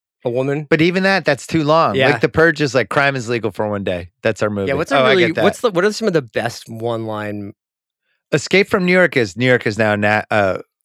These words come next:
Speaker 1: Manhattan
Speaker 2: uh,
Speaker 1: is where all the
Speaker 2: Manhattan's
Speaker 1: prisoners
Speaker 2: a
Speaker 1: go.
Speaker 2: penitentiary and the president's plane crash, crashes there. Like, really? That's a movie?
Speaker 1: <laughs>
Speaker 2: That sounds amazing. The Warriors is like, uh,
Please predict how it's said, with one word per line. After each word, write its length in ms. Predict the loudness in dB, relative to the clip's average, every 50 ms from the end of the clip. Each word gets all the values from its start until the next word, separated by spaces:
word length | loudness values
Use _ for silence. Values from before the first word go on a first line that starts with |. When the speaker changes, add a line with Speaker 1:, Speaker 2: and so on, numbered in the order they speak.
| _ -4
Speaker 1:
Manhattan 480 | 0 2 2 2 2 2 0 -2 -4
Speaker 2:
uh, 20 | -6
Speaker 1:
is 120 | -6 -4
where 140 | -4 -4 -2
all 200 | -2 -2 -2 -2
the 100 | -2 -4 -2
Speaker 2:
Manhattan's 400 | 0 0 2 2 2 2 2 2
Speaker 1:
prisoners 20 | 2
Speaker 2:
a 60 | 2
Speaker 1:
go. 80 | 2 4
Speaker 2:
penitentiary 560 | 4 2 2 2 2 0 0 0 0 0 0
and 80 | 0
the 60 | 0 0
president's 420 | 0 2 0 0 0 -2 -6 -6
plane 240 | -4 -4 -2 -2 -2
crash, 360 | 0 0 0 2 0 -2 -4
crashes 460 | -4 0 0 0 0 0 -2 -6 -4 -2
there. 200 | -2 -2 -2 -4
Like, 180 | -4 -4 -2
really? 360 | 0 2 2 4 2 2 2
That's 240 | 2 2 2 4 4
a 100 | 4 4
movie? 300 | 4 4 4 4 4 2
Speaker 1:
<laughs> 1080 | 2 2 0 0 0 0 0 0 0 -2 -2 0 -2 -4 -4 -4 -4 -4 -4 -4 -4
Speaker 2:
That 240 | -2 0 0 0 2
sounds 240 | 2 2 2 2 0
amazing. 540 | -2 -2 -2 0 0 -2 -2 -2 -4 -4 -4 -8 _ _ _ -14 -6 -4
The 580 | -2 -2 0 0 -2 -4 -4 -4 -2 0 2 4
Warriors 640 | 4 4 6 6 6 6 4 4 2 0 -2 -4
is 160 | -8 -4 0
like, 400 | 2 2 2 2 0 -6 -14 -20 _ _ _ _ _ _ _ _ _ -4
uh, 340 | 0 2 2 2 0 -2